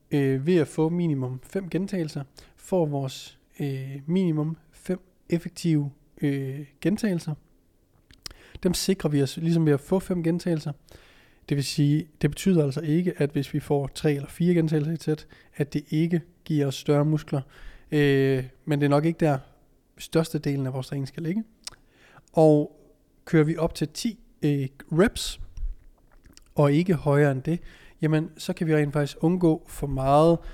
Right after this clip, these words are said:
af den her, øh, udmattelse, kedsomhed, øh, fatigue, som det også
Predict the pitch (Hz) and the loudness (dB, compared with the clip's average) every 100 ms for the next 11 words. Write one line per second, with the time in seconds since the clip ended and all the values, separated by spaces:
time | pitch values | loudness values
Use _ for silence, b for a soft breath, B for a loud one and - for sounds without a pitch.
0 | B B 151 147 135 135 135 127 - - | B B 0 0 0 2 2 0 -6 -8
1 | 143 135 131 131 135 - _ _ 175 180 | -6 -6 -10 -14 -16 -18 _ _ 2 6
2 | 175 151 139 143 135 - - 170 175 151 | 8 6 4 0 -2 -4 4 6 6 4
3 | 156 156 156 - 139 135 135 190 - b | 4 4 0 -2 -2 0 -4 -8 -12 b
4 | b - 143 - 175 190 185 - b b | b -10 -8 0 4 4 0 -14 b b
5 | b - - 151 143 143 - | b -6 -2 2 2 2 -2